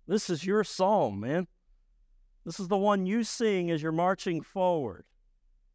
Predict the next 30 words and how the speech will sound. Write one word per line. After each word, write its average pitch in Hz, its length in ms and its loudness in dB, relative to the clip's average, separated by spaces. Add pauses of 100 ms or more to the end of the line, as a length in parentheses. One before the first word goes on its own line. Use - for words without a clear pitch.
(160)
as 135 140 -8
you're 156 100 0
pressing 196 540 0
forward 180 400 0
in 139 120 -2
faith. 143 360 -2 (380)
"I 180 220 2
am 226 180 0
for 190 200 -4
peace, 190 440 -2
but 147 160 -2
when 175 180 0
I 220 120 2
speak, - 800 -2 (300)
they 185 220 2
are 214 140 2
for 208 180 -2
war." 208 540 -2 (3250)
It's 160 140 -2
unbelievable. 220 800 2
I - 20 -2
mean, 185 160 0
it, 156 180 -4
it 156 320 -6
ends 233 300 2
in 185 80 2
an 165 100 0
exclamation 160 680 -2
point. 123 260 -4
I, 127 140 -8